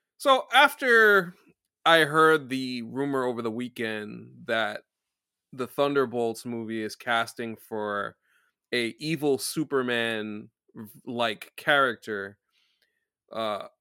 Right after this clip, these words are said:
it'll either be somebody from the Squadron Supreme, like Hyperion, or it'll be Sentry, a very, very strong,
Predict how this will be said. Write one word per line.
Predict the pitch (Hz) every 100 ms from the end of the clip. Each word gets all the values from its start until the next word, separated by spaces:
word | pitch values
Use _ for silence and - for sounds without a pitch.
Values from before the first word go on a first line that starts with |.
| _ _ -
it'll | 143 139 143
either | 160 156
be | 131 131 143 135 127
somebody | - 143 135
from | 127 120
the |
Squadron | 113 - 120 120 113 110
Supreme, | - 101 _ - 160 156 156
like | 120 98
Hyperion, | - 95 - 165 160 160 151 156 - -
or | 220 147 120 117 131 135 _ _ _ _ -
it'll | 127 120
be | 123
Sentry, | 113 - 160 156 - 117 101 95 _
a | 117
very, | 113 101 131 156 165 160 151 131 117 110 101 -
very | 165 156 131 110 107 -
strong, | - - - - 170 165 151 123 104 98